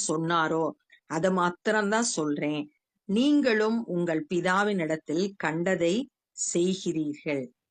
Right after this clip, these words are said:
நீங்க உங்க பிதாவினிடத்துல என்ன பார்க்கிறீங்களோ, அதை செய்கிறீர்கள்.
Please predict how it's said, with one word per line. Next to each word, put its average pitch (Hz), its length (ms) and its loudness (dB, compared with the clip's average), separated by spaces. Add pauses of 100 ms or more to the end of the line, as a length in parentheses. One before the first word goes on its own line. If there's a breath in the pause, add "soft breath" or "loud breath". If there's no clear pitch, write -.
(180)
நீங்க 233 240 -2
உங்க 233 320 2
பிதாவினிடத்துல 202 1000 0
என்ன 185 360 0
பார்க்கிறீங்களோ, 160 680 -2
அதை 165 300 0 (100)
செய்கிறீர்கள். 143 460 -6